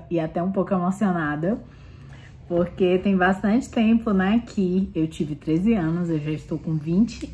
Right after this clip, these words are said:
e oito hoje. E muita coisa mudou, muita coisa mudou mesmo. Eu mudei e tem algumas reflexões bem bacanas que eu consegui deduzir da minha história até hoje.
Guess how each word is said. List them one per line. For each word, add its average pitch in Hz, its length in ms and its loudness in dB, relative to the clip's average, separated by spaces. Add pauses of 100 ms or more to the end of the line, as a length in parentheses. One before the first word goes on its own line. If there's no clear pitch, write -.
e 196 160 2
oito 160 380 -2
hoje. 147 520 -2 (880)
E 165 100 -2
muita 220 300 6
coisa 208 260 2
mudou, 156 440 0 (160)
muita 180 280 0
coisa 170 240 -2
mudou 160 300 -2
mesmo. 156 600 -2 (260)
Eu 165 180 2
mudei 160 560 0 (720)
e 151 460 -4
tem 175 80 0
algumas 175 400 -2
reflexões 175 800 -2
bem 170 320 0
bacanas 175 680 -2
que - 240 -2
eu 156 200 0
consegui 151 1000 -6 (880)
deduzir 165 720 0 (260)
da 165 160 0
minha 170 160 0
história 165 400 0
até 196 240 2
hoje. 160 460 0